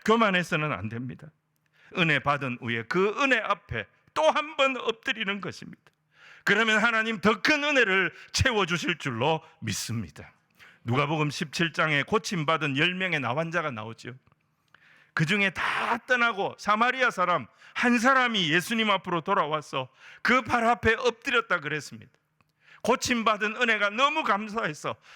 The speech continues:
돌아와서 다시 예수님 앞에 엎드렸을 때 그때 예수님은 그 사람에게 더 큰 은혜를 주십니다. 병 고침의 은혜뿐만 아니라 구원의 축복까지 그에게 부어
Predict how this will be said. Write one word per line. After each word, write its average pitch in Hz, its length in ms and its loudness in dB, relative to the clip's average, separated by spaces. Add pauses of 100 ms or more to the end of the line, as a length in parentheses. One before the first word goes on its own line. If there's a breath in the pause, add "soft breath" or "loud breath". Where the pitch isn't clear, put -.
(120 loud breath)
돌아와서 254 600 4
다시 233 360 0
예수님 240 340 2
앞에 214 300 2
엎드렸을 220 640 -2
때 104 160 -6 (380 loud breath)
그때 269 400 2
예수님은 208 480 -2
그 147 120 -4
사람에게 147 500 -2
더 170 180 0 (100)
큰 294 200 0
은혜를 240 340 0
주십니다. - 400 -10 (800 loud breath)
병 202 300 4
고침의 220 560 0
은혜뿐만 208 520 0
아니라 135 340 -4 (320 loud breath)
구원의 277 580 4
축복까지 254 680 -2
그에게 151 560 0 (240 loud breath)
부어 135 440 0